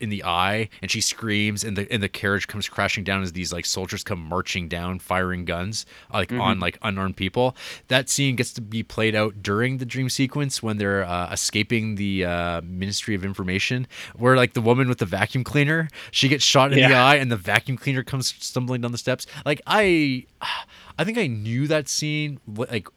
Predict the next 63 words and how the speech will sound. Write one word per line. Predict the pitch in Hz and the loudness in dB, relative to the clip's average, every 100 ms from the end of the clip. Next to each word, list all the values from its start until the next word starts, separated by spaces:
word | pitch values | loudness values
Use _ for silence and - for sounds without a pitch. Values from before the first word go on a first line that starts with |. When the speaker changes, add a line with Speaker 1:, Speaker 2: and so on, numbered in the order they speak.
| _ - | _ -6
Speaker 1:
around | 110 120 | -2 0
that, | 117 - 101 | -2 -6 -8
when | 107 | -4
I | 98 | -2
watched | 90 98 | -2 -4
this | 101 | -4
movie | 110 101 92 | -4 -4 -4
for | - 95 | -8 -10
the | 80 | -10
first | - 98 - | -6 -6 -6
time, | 92 | -8
like, | 78 | -8
fifteen | - 98 - 95 | -6 -6 -6 -8
years | 85 92 | -4 -4
ago, | 98 104 | 0 0
I'd | 98 95 85 | 0 -2 -2
read | 87 87 | -4 0
that | 95 98 107 | 0 0 -2
and | 92 | -6
was | 90 | -6
like, | 87 | -6
"Whatever." | 82 95 87 85 87 | -4 -4 -4 -4 -2
I | 92 | -2
had | 95 | -2
never | 90 98 | -4 -2
<laughs> | - | -2
seen | 107 | -4
Battleship | 98 85 82 95 | -4 -4 -6 -10
Potemkin. | 87 87 85 85 87 85 - - | -12 -8 -8 -8 -8 -8 -10 -4
And | 143 | 0
there's, | 156 | 4
like, | 160 - - | 4 2 0
always, | 131 135 | 2 4
Speaker 2:
Right. | 117 | 2
Speaker 1:
like, | 104 - - | 0 -4 -2
that | 131 | 4
always | 143 135 | 4 4
gets | 107 104 | 2 -2
referenced | 92 101 - 98 - | -2 -2 -2 -4 -4
in | 92 | -6
some | - 92 85 | -4 -6 -4
movie | 87 85 | -4 -2
or | 87 85 | -2 -2
another | 85 87 | -4 -6
as | 104 95 | -6 -8
a | |
parody, | - - 101 101 95 95 92 | -8 -4 0 0 0 -2 0
or, | 90 87 | 0 -2
like, | 85 | -4
in, | 101 95 | -6 -8
like, | 87 | -8
in | 92 | -6
the | |
movie | 90 87 92 | -6 -2 -2
Un-, | 90 90 | -2 -4
The | 90 | -6
Untouchables. | 92 - 92 87 90 90 90 - - - - | -6 -8 -8 -6 -6 -6 -8 -12 -14 -20 -16
Uh, | 92 87 87 | -6 -4 0
it | 147 | 6
always | 151 135 | 6 6
just | 110 | 2
shows | - - 95 92 | -2 -2 -2 -2
up. | 85 80 - | -4 -8 -12